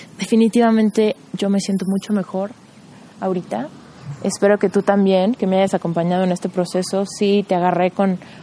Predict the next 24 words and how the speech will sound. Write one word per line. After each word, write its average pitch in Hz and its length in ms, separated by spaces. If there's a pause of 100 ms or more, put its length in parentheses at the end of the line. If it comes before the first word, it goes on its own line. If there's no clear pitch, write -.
alguna 190 380
cosa 185 560 (160)
que 180 100
te, 170 560 (680)
que 180 100
te 180 100
estaba 185 300
afectando, 175 760 (1300)
eh, 196 920
recíbelo, 220 760
coméntame, 202 800
cuéntame. 190 640 (640)
Me 202 60
encantará 202 440
escuchar 220 440
de 208 120
ti, 202 440
y 175 220
el 170 120
mejor 175 280
medio 208 300
para 185 180
escuchar 180 720
de, 175 240